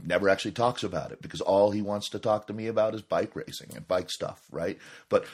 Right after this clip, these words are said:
Marshall in Cleveland has put together this series, uh, is, as, is developing a junior program. He's, uh, you know, building courses,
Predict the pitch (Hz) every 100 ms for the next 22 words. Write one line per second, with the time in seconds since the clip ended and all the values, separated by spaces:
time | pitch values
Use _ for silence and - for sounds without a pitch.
0 | - - 113 151 - 104 85 123 127 80
1 | 73 76 - - - 101 - 104 101 131
2 | 110 107 104 104 - - 87 - - 104
3 | 85 78 87 98 - - _ - 80 76
4 | 78 - 80 73 _ - 85 78 - -
5 | _ - 82 - 95 82 95 113 92 104
6 | 92 87 80 73 101 104 104 98 - 80
7 | 67 71 64 80 - _ _ - 87 78
8 | _ _ _ _ _ - - - - 80
9 | 76 - 123 143 117 104 - 104 90 -
10 | 90 85